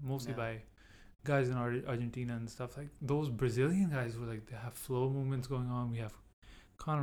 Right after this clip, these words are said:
Speaker 1: McGregor, I won't even talk about because he's, everybody knows about him, his training
Speaker 2: Yeah.
Speaker 1: regime, everything. If that comes into Olympics, do you think it's gonna take away from what Olympic Games stand for?
Speaker 2: Exactly, bro. What,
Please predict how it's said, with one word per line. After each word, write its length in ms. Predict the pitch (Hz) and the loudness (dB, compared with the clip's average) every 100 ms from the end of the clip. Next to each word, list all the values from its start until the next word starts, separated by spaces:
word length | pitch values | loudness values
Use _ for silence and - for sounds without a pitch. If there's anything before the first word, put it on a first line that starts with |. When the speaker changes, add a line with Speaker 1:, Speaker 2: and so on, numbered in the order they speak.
| 131 | 2
Speaker 1:
McGregor, 280 | 127 117 117 | 0 0 0
I 40 | |
won't 120 | 113 120 | 0 0
even 160 | 113 | 0
talk 280 | - 110 - | -4 -6 -4
about 200 | 120 113 | -4 -4
because 200 | 117 117 | -4 -4
he's, 220 | 113 113 - 170 160 | -6 -4 -4 -2 0
everybody 360 | 143 175 196 | 2 6 6
knows 220 | 190 220 | 8 8
about 180 | 190 160 | 8 8
him, 100 | 139 | 8
his 160 | 127 120 | 4 2
training 300 | - 135 135 | 0 2 2
Speaker 2:
Yeah. 80 | 123 | 4
Speaker 1:
regime, 360 | 113 117 113 | 6 6 4
everything. 360 | 117 156 139 127 - - - - - - - - _ _ - - - _ - - - _ _ | 0 -2 -4 -6 -10 -18 -18 -20 -20 -20 -20 -20 _ _ -20 -20 -20 _ -20 -20 -20 _ _
If 140 | 123 117 | -4 0
that 240 | 131 175 | 0 0
comes 260 | 180 170 143 | 0 2 4
into 540 | 143 139 135 127 135 131 - _ _ _ _ _ _ 113 | 4 2 2 2 0 -4 -14 _ _ _ _ _ _ -4
Olympics, 720 | 117 147 127 113 - - - - - | 0 0 0 -4 -6 -14 -16 -20 -6
do 60 | 123 | -4
you 60 | 120 | -2
think 200 | 143 143 | 0 0
it's 120 | 131 | 0
gonna 180 | 147 135 | 0 2
take 240 | 135 131 | 2 2
away 200 | 127 135 | 2 2
from 280 | 139 135 131 | 0 -2 -2
what 140 | 123 | 0
Olympic 440 | 127 120 120 123 - | -2 -2 -2 -4 -2
Games 240 | 123 123 | -2 -2
stand 280 | - 120 131 | -4 -4 -4
for? 160 | 185 196 175 - - - - - _ _ | -6 -10 -12 -20 -20 -20 -20 -20 _ _
Speaker 2:
Exactly, 640 | 127 131 139 143 143 160 | -10 -2 2 4 2 -2
bro. 280 | 170 175 180 | 0 2 4
What, 420 | 175 156 156 - | 2 0 -2 -8